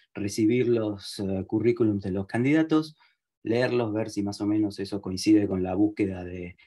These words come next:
que hacen las empresas y, y mandarles ese, ese currículum a las empresas. De esa manera las empresas se ahorran el tiempo de tener que mirar trescientos currículum y le llegan tres, cuatro, cinco, que son los candidatos más potables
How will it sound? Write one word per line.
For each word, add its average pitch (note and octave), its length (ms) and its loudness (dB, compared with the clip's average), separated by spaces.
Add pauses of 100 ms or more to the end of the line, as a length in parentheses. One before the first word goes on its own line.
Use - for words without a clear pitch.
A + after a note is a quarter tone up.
(280)
que G2 100 0
hacen G#2 180 2
las G#2+ 140 4
empresas D3 720 2
y, G#2 360 -14
y A2 320 -2 (120)
mandarles A2+ 560 2
ese, G2+ 500 2
ese F#2+ 800 -2 (220)
currículum G#2+ 540 4
a F#2 60 -4
las F#2 180 -8
empresas. F2 540 -6 (320)
De G2 100 -2
esa A2 100 2
manera A2 240 4
las A2+ 100 2
empresas G#2+ 320 2
se G#2 80 0
ahorran G#2+ 280 2
el G2+ 200 0
tiempo A2 480 -2
de G2 100 -2
tener G2 300 -6
que G2 140 -2
mirar G2+ 400 -2
trescientos G#2 560 0
currículum G#2+ 580 2
y F#2 40 -2
le F#2 100 -8
llegan F#2+ 580 -4 (220)
tres, G2+ 260 -2
cuatro, G2 340 0
cinco, G#2+ 480 4 (320)
que G2+ 100 0
son G#2 180 4
los G2 120 2
candidatos F#2+ 460 0
más G#2 160 0
potables G2 600 -2